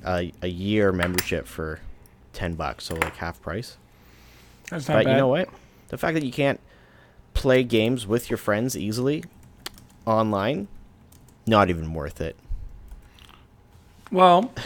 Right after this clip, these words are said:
Speaker 2: yeah, yes and no. But if you wanna talk about products that are, um, dare I say, hard to sell,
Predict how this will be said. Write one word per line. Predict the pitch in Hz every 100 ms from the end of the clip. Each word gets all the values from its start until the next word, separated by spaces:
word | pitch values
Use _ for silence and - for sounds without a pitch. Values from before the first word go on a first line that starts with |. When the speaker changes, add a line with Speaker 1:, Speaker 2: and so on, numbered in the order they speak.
| -
Speaker 2:
yeah, | 226 190 226
yes | 247 214 175
and | 151
no. | 139 139 156
But | - 160 202 -
if | 208 180 160
you | 196
wanna | 208 175
talk | 190 175
about | 170 151 139 - - _ - - - _ - - -
products | - 208 185 151 - - - - - -
that | 156 156 143 139 127 -
are, | 139 131 131 127 127 123 123
um, | 117 110 110 123 - - - - _ _ -
dare | 156 147
I | 139
say, | 127 147 135 127
hard | - 147 147 131
to | 131
sell, | - 151 131 110 123